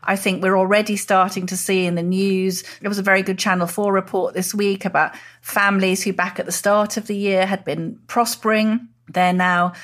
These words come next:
selling their belongings. They're wondering if they can feed their kids next week. So I think this idea that Boris can, you know, with vaccine in one hand, triumphantly, you know, come out of the, the wasteland and say, "I have saved you all,"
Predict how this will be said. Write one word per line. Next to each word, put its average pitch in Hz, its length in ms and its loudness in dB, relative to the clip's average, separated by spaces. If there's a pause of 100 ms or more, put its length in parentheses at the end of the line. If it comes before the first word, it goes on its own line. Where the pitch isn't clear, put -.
(100)
selling 196 480 0
their 165 160 2
belongings. 190 800 0
They're 170 120 2
wondering 180 380 0
if 180 140 -2
they 175 120 -2
can 180 160 -6
feed 185 380 -2
their 165 160 0
kids 202 420 -4
next - 320 -4
week. 175 380 -6 (220)
So - 180 -2
I 202 140 2
think 254 260 -4
this 240 200 -4
idea 208 420 2
that 214 160 -4
Boris 180 400 0
can, 170 260 -2 (240)
you 208 100 -4
know, 170 200 2
with 180 160 -2
vaccine 190 680 0
in 180 160 0
one 185 200 2
hand, 180 520 0
triumphantly, 185 1000 -2
you 180 40 0
know, 170 160 0
come 202 320 -2
out 175 300 0
of 185 160 -10
the, 165 260 2 (340)
the 185 100 -2
wasteland 185 880 0
and 170 100 -4
say, 175 380 0
"I 180 220 2
have 185 180 -4
saved 202 480 0
you 175 120 -2
all," 151 400 -2